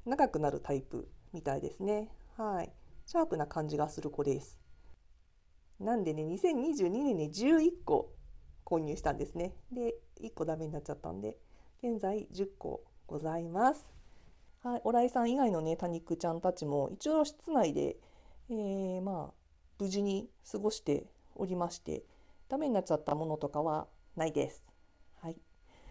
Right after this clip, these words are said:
まあ、どうしてもね、あの、クラスラーとかのものは、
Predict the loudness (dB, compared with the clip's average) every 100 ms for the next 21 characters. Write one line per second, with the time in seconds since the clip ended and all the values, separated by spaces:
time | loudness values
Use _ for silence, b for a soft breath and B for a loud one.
0 | b b b b -6 -4 2 4 4 4
1 | 6 6 4 2 2 0 2 4 4 4
2 | 2 4 4 4 2 4 6 6 2 -2
3 | -6 -16 -20 -20 -6 -2 0 2 4 4
4 | 2 -4 -10 _ -6 -4 -2 0 0 0
5 | -2